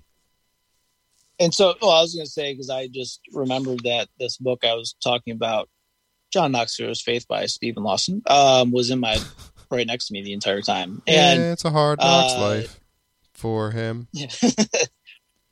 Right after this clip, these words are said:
Speaker 3: Was a hard
Speaker 1: And you
Speaker 3: knocks
Speaker 1: look at the
Speaker 3: life
Speaker 1: way he
Speaker 3: for him.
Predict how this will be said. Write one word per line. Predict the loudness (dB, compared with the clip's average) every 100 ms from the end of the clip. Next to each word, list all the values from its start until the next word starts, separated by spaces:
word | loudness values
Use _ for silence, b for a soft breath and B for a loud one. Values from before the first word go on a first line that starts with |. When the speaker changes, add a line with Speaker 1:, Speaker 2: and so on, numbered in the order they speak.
| -6
Speaker 3:
Was | -4 -2
a | -2
hard | -2 -2 0
Speaker 1:
And | 2
you | 2
Speaker 3:
knocks | 4
Speaker 1:
look | 2
at | 2
the | 2
Speaker 3:
life | 2
Speaker 1:
way | 0 0
he | -4 -10 -16 _
Speaker 3:
for | -6 -4 -4
him. | -6 -8 -8